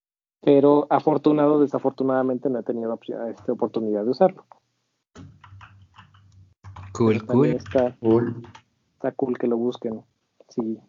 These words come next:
Speaker 1: lo voy a buscar ahorita mientras nos estamos despidiendo, lo voy a buscar, pero creo que sí es R R R.
Speaker 2: Nice. Pues, pues bueno, no sé si haya otro,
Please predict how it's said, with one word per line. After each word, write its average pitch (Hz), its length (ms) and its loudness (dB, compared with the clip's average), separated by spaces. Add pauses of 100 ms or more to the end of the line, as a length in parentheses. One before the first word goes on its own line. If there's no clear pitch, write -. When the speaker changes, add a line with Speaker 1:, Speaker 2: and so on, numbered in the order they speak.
(320)
Speaker 1:
lo 131 80 -2
voy 180 120 4
a 185 60 6
buscar 139 340 -2
ahorita 143 380 -2
mientras 120 320 -2
nos 135 140 0
estamos 170 240 0
despidiendo, 160 460 2
lo 135 80 0
voy 135 140 2
a 131 60 2
buscar, 185 320 -2
pero 139 200 0
creo - 160 -4
que 135 120 -2
sí 139 160 2
es 139 220 0 (100)
R 123 220 2
R 117 280 0
R. 120 320 -2 (1800)
Speaker 2:
Nice. 98 400 -4 (1160)
Pues, 135 360 4 (120)
pues 120 240 -2
bueno, 113 420 2 (960)
no 123 180 -6
sé 117 100 -12 (140)
si - 280 -8 (360)
haya 104 440 -6 (140)
otro, 123 800 2